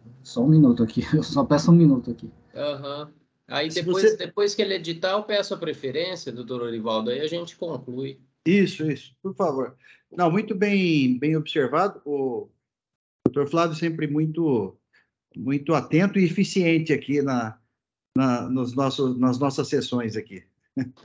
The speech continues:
Speaker 2: Joia.
Speaker 3: O, se você quiser até, viu, é, Douglas,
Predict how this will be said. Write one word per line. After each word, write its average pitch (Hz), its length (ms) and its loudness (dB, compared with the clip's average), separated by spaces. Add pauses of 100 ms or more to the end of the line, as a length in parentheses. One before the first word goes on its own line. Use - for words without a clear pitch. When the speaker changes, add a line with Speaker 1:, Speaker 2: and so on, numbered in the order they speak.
(180)
Speaker 2:
Joia. 107 380 -16 (1500)
Speaker 3:
O, 151 540 6 (800)
se 143 140 -10
você 175 300 0
quiser 170 360 0
até, 180 300 0
viu, 156 560 -2 (160)
é, 120 340 2 (400)
Douglas, 127 520 0